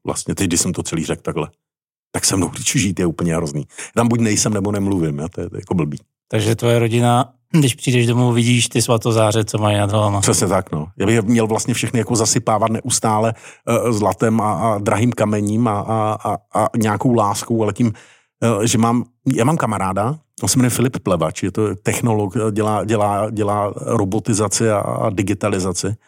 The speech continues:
Speaker 1: A on mi říkal, že mám empatii minus pět. A ona to je vlastně pravda. Ve mně nějaký věci prostě nenapadnou, jo?
Speaker 2: To je, myslím, ale přirozená výbava našeho genderu.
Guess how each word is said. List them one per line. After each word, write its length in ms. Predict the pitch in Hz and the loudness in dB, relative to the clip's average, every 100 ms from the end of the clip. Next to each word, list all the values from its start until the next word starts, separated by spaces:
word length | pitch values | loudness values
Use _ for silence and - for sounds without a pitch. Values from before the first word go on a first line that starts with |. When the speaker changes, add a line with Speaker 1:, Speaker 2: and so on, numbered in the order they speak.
| _ - - - | _ -20 -20 -8
Speaker 1:
A 60 | - 82 | -2 2
on 140 | 113 | 4
mi 120 | 160 160 | 4 2
říkal, 500 | 113 - 104 104 - _ | 0 -2 -2 -2 -6 _
že 180 | - 107 | -4 0
mám 340 | 101 107 110 110 - | 0 2 0 -2 -2
empatii 460 | 110 113 120 120 117 | -2 0 -2 0 2
minus 340 | 110 113 107 | 2 -2 -4
pět. 320 | - 90 - - _ _ _ _ _ _ _ _ _ _ _ _ 98 | -4 -6 -6 -20 _ _ _ _ _ _ _ _ _ _ _ _ 0
A 280 | 101 98 95 _ - | 2 0 -4 _ -2
ona 200 | 104 113 | 0 0
to 120 | - | 2
je 60 | 120 | 0
vlastně 380 | 110 107 - 113 | 2 0 -2 -2
pravda. 480 | - 90 87 76 - _ _ _ _ _ _ _ _ _ _ 104 | -2 -4 -4 -8 -10 _ _ _ _ _ _ _ _ _ _ 0
Ve 60 | |
mně 160 | 113 110 | 2 2
nějaký 320 | 123 110 110 120 | 2 0 0 -2
věci 260 | 113 - | 0 -2
prostě 300 | 104 101 120 | -4 -4 -2
nenapadnou, 640 | 107 87 78 80 69 67 - _ _ - | 0 0 -2 -4 -4 -8 -12 _ _ -6
jo? 100 | 98 107 _ _ _ _ _ _ _ _ - | -6 -6 _ _ _ _ _ _ _ _ -2
Speaker 2:
To 80 | 117 | 2
je, 320 | 117 120 117 | 4 4 2
myslím, 380 | 117 113 123 120 | 2 2 2 4
ale 500 | 110 113 117 110 98 | 4 4 2 0 -2
přirozená 500 | - 113 107 110 110 | -2 0 2 2 2
výbava 760 | 107 101 110 107 107 101 101 - _ - | 0 2 2 4 2 0 -2 -8 _ -4
našeho 580 | 104 101 - 107 110 107 | 0 0 2 2 2 0
genderu. 460 | 107 104 104 98 | -2 -2 -2 -4